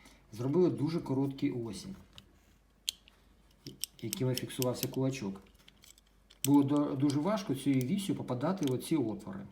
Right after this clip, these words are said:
І тому ми вирішили ці осі, е, підточити, зробити отак от під конус. І дійсно стало набагато легше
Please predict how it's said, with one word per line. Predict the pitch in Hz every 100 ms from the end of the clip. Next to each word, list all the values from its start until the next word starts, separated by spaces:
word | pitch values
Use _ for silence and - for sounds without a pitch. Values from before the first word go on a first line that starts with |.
| - - - _ - - _ _ - - - - -
І | -
тому | 165 233 247
ми | 214 175
вирішили | 208 254 - 214 196
ці | - - 156
осі, | 147 190 - 196 196 - - - - - _ _ _ - _ -
е, | 156
підточити, | 139 208 - 196 - 147 139 120
зробити | 131 156 196 170
отак | - 135 -
от | 135 - - - -
під | 165
конус. | - 113 98 101 - - - - - - - _ - -
І | 135
дійсно | 123 233 - 135
стало | - 165
набагато | 151 143 147 139 135
легше | 196 - 113